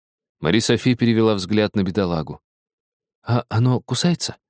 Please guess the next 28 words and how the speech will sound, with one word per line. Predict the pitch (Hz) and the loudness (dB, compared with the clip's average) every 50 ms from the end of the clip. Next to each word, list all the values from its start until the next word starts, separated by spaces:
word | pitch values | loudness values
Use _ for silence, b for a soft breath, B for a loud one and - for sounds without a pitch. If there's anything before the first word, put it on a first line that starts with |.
| _ _ _ _ _ _ _ _ _ | _ _ _ _ _ _ _ _ _
Мужчина | - 78 82 - 95 90 90 90 | -4 -4 -2 0 2 2 2 2
потряс | - 90 85 92 85 90 90 85 | 0 0 0 2 2 2 2 2
головой | 80 82 80 80 80 85 87 85 78 | 0 0 2 2 2 2 2 2 0
и | |
стёр | - - - 85 82 80 | -2 -2 0 0 0 0
отпечаток | 78 - - 78 - - 87 80 82 76 - - | -2 -6 -8 -6 -4 -2 -2 -2 -4 -6 -6 -4
перстня | - 92 87 78 - - 78 76 | -4 -2 -2 -2 -4 -4 -4 -4
с | 69 69 | -4 -4
глиняного | 69 82 85 87 82 76 78 78 76 76 | -4 -2 0 0 0 0 0 -2 -2 -4
комка. | - - 85 78 76 - - - - - - _ _ _ _ _ _ _ _ _ | -4 -6 -6 -6 -6 -8 -10 -12 -14 -14 -16 _ _ _ _ _ _ _ _ _
Тот | - 110 98 - | -4 -2 -2 0
сначала | - 113 107 98 - 113 107 104 95 | 0 0 0 2 2 2 2 2 0
колыхался | - 98 95 101 92 - 117 117 107 - - 92 | 0 0 0 0 0 0 0 0 0 0 -2 -4
под | - - 82 | -4 -4 -2
его | 90 90 87 92 90 | -2 0 2 2 2
рукой, | 87 85 - - 113 98 | 0 0 0 0 0 2
затем | 85 90 87 - 104 95 92 | 2 0 0 0 0 0 0
затих | 82 92 87 - 110 107 95 - - _ _ _ _ _ _ | 0 0 -2 0 -2 -2 -2 -4 -10 _ _ _ _ _ _
и | - | 0
лежал | 87 90 95 92 110 107 98 | 0 2 2 2 2 0 0
без | 85 82 87 87 | 0 -2 -2 -2
движения, | 82 90 95 90 87 120 113 98 82 71 65 - | 0 0 0 0 2 0 0 0 0 -2 -4 -4
как | - 98 - - - | -6 -6 -6 -6 -6
полено. | - 120 117 110 110 92 76 - - - _ _ _ _ _ _ _ _ _ _ _ | -4 -2 0 0 0 0 -2 -4 -8 -16 _ _ _ _ _ _ _ _ _ _ _
Девушка | 82 101 127 135 135 120 - - 120 | 2 2 4 4 2 0 0 -2 0
смотрела | - 127 127 120 - 127 131 127 123 120 | 0 0 0 2 2 2 2 4 4 2
на | 117 113 | 2 2
того, | - - 113 110 127 131 113 | 2 0 0 2 2 2 0